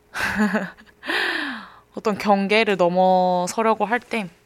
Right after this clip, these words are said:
그럴 때마다 우리는 항상 흠칫흠칫하고 "내가 이 사람에게 너무나도 많은 걸 줘버리면 어떡하지?" 혹은 "이 사람이 나에게 지나치게 의존하면 어떡하지?" 그 관계에 대한 책임이라든지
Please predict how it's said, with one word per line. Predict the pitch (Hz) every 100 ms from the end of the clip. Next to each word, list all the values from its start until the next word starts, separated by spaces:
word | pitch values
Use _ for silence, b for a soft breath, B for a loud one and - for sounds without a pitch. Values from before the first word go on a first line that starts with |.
| _ _ _ _ _ _ - -
그럴 | 208
때마다 | 196 202 190 185
우리는 | 180 196 190
항상 | 196 202 202
흠칫흠칫하고 | 254 254 294 285 262 262 - 254 277 349 b b b b b b _ _
"내가 | 208 202 202
이 | 196
사람에게 | 247 262 262 240 208 208
너무나도 | 190 190 240 269 269 226
많은 | 180 180 196
걸 | 190
줘버리면 | - 185 214 214 196
어떡하지?" | 175 - 208 - 277 - b b b b b _ -
혹은 | 269 302 440 _ -
"이 | 226
사람이 | 277 302 302 254
나에게 | 196 196 202 196 190
지나치게 | - 240 240 262 285 220
의존하면 | 196 202 240 240 214 175
어떡하지?" | 170 - 190 233 320 b b b b -
그 | -
관계에 | 233 214 208 233
대한 | 220 208 208
책임이라든지 | - 311 320 240 196 190 180 165 165